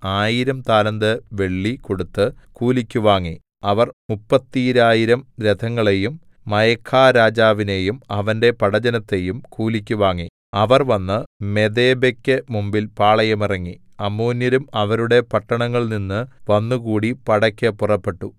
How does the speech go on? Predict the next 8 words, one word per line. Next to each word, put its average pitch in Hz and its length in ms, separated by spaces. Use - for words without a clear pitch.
ദാവീദ് 117 640
അത് 101 200
കേട്ടപ്പോൾ 95 680
യോവാബിനെയും 113 880
വീരന്മാരുടെ 120 760
സകല 110 360
സൈന്യത്തെയും 104 840
അയച്ചു. 98 400